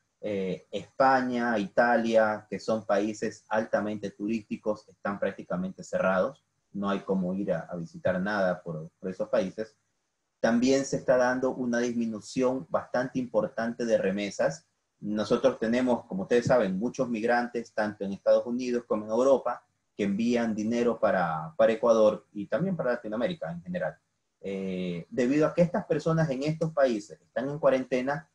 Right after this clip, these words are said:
no pueden trabajar y por lo tanto no pueden generar recursos para enviar remesas acá a sus familiares en Ecuador. Adicionalmente, se está generando mayor dificultad y mayor costo para los países en desarrollo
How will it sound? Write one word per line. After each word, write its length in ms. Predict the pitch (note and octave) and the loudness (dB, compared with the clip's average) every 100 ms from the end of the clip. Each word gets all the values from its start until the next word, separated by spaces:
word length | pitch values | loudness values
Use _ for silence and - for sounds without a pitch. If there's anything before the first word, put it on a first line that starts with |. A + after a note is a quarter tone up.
| _ | _
no 200 | A#2+ C3 | -4 0
pueden 260 | E3+ F3+ C#3 | 6 4 6
trabajar 520 | A2 G#2 F2 E2 - | 4 4 2 -4 -6
y 100 | - | -10
por 120 | A#2 G#2 | -4 -2
lo 100 | G2 | 0
tanto 300 | B2+ C3 A2 | -2 0 -2
no 220 | A#2+ A#2+ | -2 -2
pueden 260 | C#3 D#3 | 0 0
generar 380 | D3 C#3 B2+ C3 | 2 0 2 2
recursos 640 | C3 B2 C3+ C3+ D3+ C#3 - | 2 -2 -2 -2 -2 -4 2
para 380 | C3 C3 C#3+ - | 4 4 0 -4
enviar 380 | A2 G#2+ A2 A2 | -8 2 4 4
remesas 640 | A2 A2 A2+ - A#2+ - _ _ _ | 2 0 -4 -2 -4 -6 _ _ _
acá 440 | - G#2 A2+ A2 G#2+ | -6 -2 2 4 4
a 60 | |
sus 200 | A2 A#2+ | 0 -2
familiares 560 | - G2 F#2 F#2+ G2 G2+ | -2 -2 -2 0 0 -2
en 100 | G2 | -4
Ecuador. 380 | F2 - D#2+ D2+ _ _ _ _ _ _ _ _ | -4 -4 -6 -10 _ _ _ _ _ _ _ _
Adicionalmente, 1200 | B2+ C3 B2+ C3 C#3 E3+ E3+ D#3+ D#3 D#3+ D#3+ - | 2 4 4 0 2 4 4 4 4 2 0 -4
se 220 | - - | -6 -4
está 240 | A#2 - C3+ | -2 0 0
generando 580 | D3 C3 C3 C3+ D3 - | -2 2 2 2 -2 -2
mayor 540 | B2 A#2+ A#2+ B2 F3 | -2 0 0 2 2
dificultad 760 | G3 F#3+ F3 - C#3 C3 C3+ C3+ - | 2 -2 -6 -6 -8 0 2 2 -2
y 120 | C3 | -6
mayor 500 | A#2 A2+ C3 D#3 D#3 | -2 0 0 0 -2
costo 380 | D3+ D3 - C3+ | -2 -2 -4 -2
para 180 | B2 A2+ | 0 0
los 160 | A2+ | -2
países 380 | - A2 A#2+ C3 | 0 0 0 -6
en 80 | C3 | -4
desarrollo 720 | A#2+ - G2+ A#2 C3 D#3 - | -4 -4 -4 0 0 0 -2